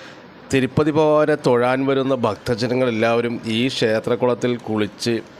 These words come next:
ശ്രീ വരാഹി സ്വാമി ക്ഷേത്രത്തിൽ തൊഴുതു വരുന്നതും പതിവാണ്. തിരുപ്പതി ക്ഷേത്രത്തിൽ ദർശനത്തിനെത്തുന്ന ഭക്തജനങ്ങളുടെ ഒരു ആകർഷണമാണ്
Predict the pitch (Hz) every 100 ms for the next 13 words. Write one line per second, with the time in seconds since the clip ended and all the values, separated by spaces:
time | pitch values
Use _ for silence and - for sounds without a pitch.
0 | - - - - 113 113 110 104 117 123
1 | 127 127 117 117 - 120 101 117 104 120
2 | 113 - - - 120 110 113 123 120 113
3 | 110 113 117 120 107 107 117 107 87 -
4 | - - - 139 131 - 160 160 175 -
5 | 151 143 139 143 139 123 117 - 135 143
6 | 143 131 131 127 127 104 110 98 - 120
7 | 131 123 123 123 120 120 - 113 110 120
8 | - - 107 104 117 127 - 123 117 110
9 | 110